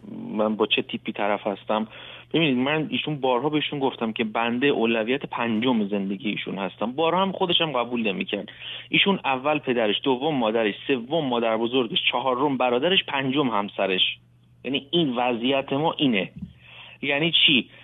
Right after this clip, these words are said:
یعنی اینکه ایشون همه رو نگاه می‌کنه. یعنی انقدر به خانواده‌اش وابسته است، اه، جناب دکتر، که من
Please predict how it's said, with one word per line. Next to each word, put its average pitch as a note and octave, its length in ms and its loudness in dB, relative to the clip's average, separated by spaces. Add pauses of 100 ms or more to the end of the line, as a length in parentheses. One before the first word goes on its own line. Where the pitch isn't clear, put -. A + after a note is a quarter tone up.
(120)
یعنی C#3+ 140 0
اینکه F3 200 2
ایشون - 280 2
همه D3+ 440 0
رو F#3+ 100 4
نگاه E3+ 320 2
می‌کنه. A#2+ 340 0
یعنی D3 280 0
انقدر C#3+ 560 0
به B2 120 0
خانواده‌اش A#2+ 720 0
وابسته A#2+ 640 0
است، A2 160 0 (760)
اه، A#2+ 260 2
جناب A#2 280 -2
دکتر، B2+ 280 0
که D#3+ 120 -4
من D#3+ 280 -2